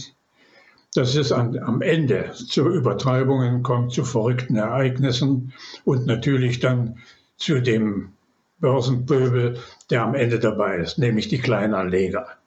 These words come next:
Das war immer so und jetzt ist es genauso. Alles, was wir unter Robin Hood jetzt als Sammelbegriff verwenden, ist genau das. Es wird also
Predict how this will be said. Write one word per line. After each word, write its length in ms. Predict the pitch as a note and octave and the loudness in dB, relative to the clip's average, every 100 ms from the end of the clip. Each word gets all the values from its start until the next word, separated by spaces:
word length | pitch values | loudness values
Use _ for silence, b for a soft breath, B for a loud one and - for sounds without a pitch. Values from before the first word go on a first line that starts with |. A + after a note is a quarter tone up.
| _ - | _ -2
Das 240 | A#2+ - | -2 0
war 160 | B2+ D3 | 0 2
immer 260 | C#3 C#3+ | 2 2
so 280 | B2 C3 C#3+ | 2 2 2
und 260 | C#3+ G#2+ - | 0 0 -2
jetzt 200 | G#2+ - | -2 0
ist 200 | C3 D#3+ | 0 0
es 180 | - - | 0 0
genauso. 680 | F#2+ F2+ F#2 F#2 E2 - _ B B B B - | 0 2 0 0 -4 -8 _ B B B B -2
Alles, 320 | B2+ B2+ B2 | 2 2 2
was 220 | C3 A2 | 0 0
wir 140 | B2 B2 | 0 2
unter 180 | A#2+ | 2
Robin 400 | G#2 A2+ A2+ G2 | 2 2 2 0
Hood 220 | A#2+ B2+ A#2+ | 0 0 0
jetzt 200 | G#2+ D3 | 0 0
als 180 | F#2 | 0
Sammelbegriff 720 | A#2 A#2+ B2 B2 A#2+ A2+ A2+ - B B B B - | 0 0 0 -2 0 0 -2 -8 B B B B -6
verwenden, 540 | D3 A#2+ A#2 B2 A#2 | 0 2 2 0 0
ist 180 | G#2 - | 0 0
genau 320 | G#2+ G2+ G2+ | 0 2 2
das. 480 | G2 F#2+ - - - _ _ _ b b b b b b - _ _ _ - | 2 0 0 -4 -10 _ _ _ b b b b b b -20 _ _ _ -4
Es 160 | A#2+ | 0
wird 200 | C3+ C3+ | 2 2
also 540 | C#3+ C3 C3+ C3+ D#3 | 2 2 2 2 0